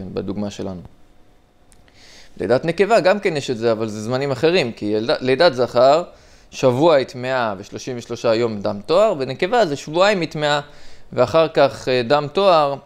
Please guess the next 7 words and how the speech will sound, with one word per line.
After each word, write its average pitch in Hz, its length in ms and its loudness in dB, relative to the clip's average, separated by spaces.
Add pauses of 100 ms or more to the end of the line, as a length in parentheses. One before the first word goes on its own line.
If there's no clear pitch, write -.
(160)
שישים - 340 -10
ושישה 131 380 -2
ימים. 120 220 -4 (1300)
עד 202 180 -4
שמונים 135 420 -4
יום 110 140 -4 (160)
מהלידה. 101 440 -4